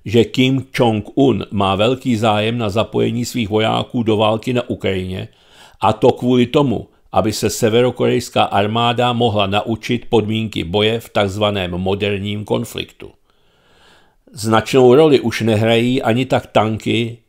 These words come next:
nebo frontové útoky pěchoty, ale především útoky pomocí dronů, pomocí kluzných dělostřeleckých granátů a kluzných bomb, přičemž konflikt na Ukrajině ukazuje, že takzvaná zákopová válka dnes již neplní svoji roli,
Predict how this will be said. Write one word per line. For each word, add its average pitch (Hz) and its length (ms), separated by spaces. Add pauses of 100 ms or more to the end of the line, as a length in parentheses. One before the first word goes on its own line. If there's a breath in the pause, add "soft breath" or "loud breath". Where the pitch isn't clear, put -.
nebo 113 240
frontové 120 500
útoky 117 420
pěchoty, 107 540 (280 loud breath)
ale 107 180
především 127 680
útoky 120 440
pomocí 123 500
dronů, 104 680 (240 soft breath)
pomocí 123 480
kluzných 123 600
dělostřeleckých 117 840
granátů 110 680
a 113 80
kluzných 113 560
bomb, 101 460 (320 soft breath)
přičemž 117 480
konflikt 113 480
na - 80
Ukrajině 110 440
ukazuje, 107 720 (340 soft breath)
že 104 160
takzvaná 107 640
zákopová 104 720
válka 131 600
dnes 107 440
již 120 180
neplní 117 440
svoji 117 340
roli, 98 340